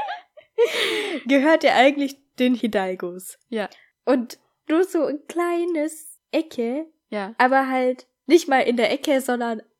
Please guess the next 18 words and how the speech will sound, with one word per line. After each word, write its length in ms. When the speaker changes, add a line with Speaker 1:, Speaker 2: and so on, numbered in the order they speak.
Speaker 1:
einfach 420
mittendrin 800
gefühlt, 720
Speaker 2:
Mhm. 300
Speaker 1:
gehört 560
dann 400
Raquel 440
und 140
ihrer 220
Mutter. 500
Speaker 2:
Ja. 180
Speaker 1:
Wie 560
ist 380
das 180
denn 160
bitte 240
zustande 520
gekommen? 640